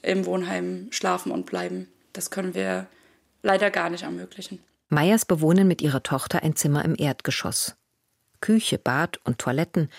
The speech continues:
Speaker 2: müssen sie sich mit den Bewohnern ihrer Etage teilen, also mit etwa neun Familien.
Speaker 1: Es ist kein Luxus, aber es soll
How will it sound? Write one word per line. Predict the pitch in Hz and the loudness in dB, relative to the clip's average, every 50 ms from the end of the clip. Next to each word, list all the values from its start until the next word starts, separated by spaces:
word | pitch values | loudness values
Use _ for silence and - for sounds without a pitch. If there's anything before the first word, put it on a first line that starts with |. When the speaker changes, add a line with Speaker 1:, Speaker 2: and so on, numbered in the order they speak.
| - - - - _ - | -20 -20 -20 -16 _ 0
Speaker 2:
müssen | - 196 - - 226 202 | 2 4 6 6 6 6
sie | - 220 | 6 2
sich | - 226 220 - | 2 2 2 2
mit | 196 175 - | 2 2 4
den | 165 147 135 | 2 2 2
Bewohnern | 143 131 - 131 143 147 156 160 - | 0 0 2 2 2 4 2 2 0
ihrer | - - 165 160 - | 0 0 0 0 0
Etage | - - - - 143 135 - 170 170 - | -2 -4 -4 -2 -2 0 0 -2 -2 -2
teilen, | - - 156 139 131 131 120 - 143 - _ _ _ _ _ _ _ _ _ - | -2 0 0 0 0 0 -2 -4 -6 -10 _ _ _ _ _ _ _ _ _ -2
also | - 160 147 - | 0 0 2 2
mit | 160 156 160 - | 2 0 0 0
etwa | - - - 135 131 | -4 -4 -2 -2 0
neun | 139 147 151 156 170 | 2 2 4 4 2
Familien. | 170 - 185 170 160 143 131 131 120 - 87 90 - - _ _ _ _ _ | 2 2 2 2 2 2 2 0 0 -2 -2 -4 -4 -6 _ _ _ _ _
Speaker 1:
Es | - 196 202 | 0 0 0
ist | 226 226 - | 0 -4 0
kein | - 208 196 196 | 2 2 2 2
Luxus, | 208 226 226 - - 240 233 226 226 - | 0 -2 -2 -2 -2 -2 -2 -2 0 0
aber | 208 190 180 190 190 | 0 0 2 0 -2
es | 190 185 - | -4 -4 -4
soll | - 190 180 185 185 190 | -4 -2 -2 -2 -2 -4